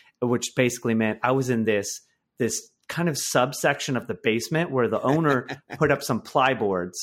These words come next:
Speaker 1: and I had nothing. I didn't have a bed. I was sleeping on the floor.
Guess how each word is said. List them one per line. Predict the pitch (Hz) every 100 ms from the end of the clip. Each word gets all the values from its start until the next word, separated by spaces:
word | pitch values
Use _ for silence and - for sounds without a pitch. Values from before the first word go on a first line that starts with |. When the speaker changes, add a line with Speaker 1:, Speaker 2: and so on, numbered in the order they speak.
| -
Speaker 1:
and | 131 127
I |
had | 139 127 120
nothing. | 120 117 - 101
I |
didn't | 101 143 147
have | 123
a |
bed. | 95 120 113 104
I |
was | 101
sleeping | - 156 147 147
on | 131
the | 117
floor. | - 120 113 110 107